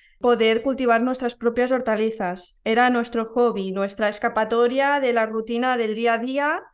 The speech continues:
y para desconectar un, sobre todo de, del estrés diario, del estrés del trabajo,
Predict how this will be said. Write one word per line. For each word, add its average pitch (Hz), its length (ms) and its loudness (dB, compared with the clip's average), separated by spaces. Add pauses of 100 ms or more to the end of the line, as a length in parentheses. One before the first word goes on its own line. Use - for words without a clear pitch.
(400)
y 269 140 -2
para 226 400 2
desconectar 220 720 0
un, 262 420 -4
sobre 262 320 0
todo 262 400 0
de, 214 420 -2
del 190 160 -6
estrés 214 380 -2
diario, 247 540 0
del 196 240 -4
estrés 208 480 -4
del 208 880 -2
trabajo, 233 960 0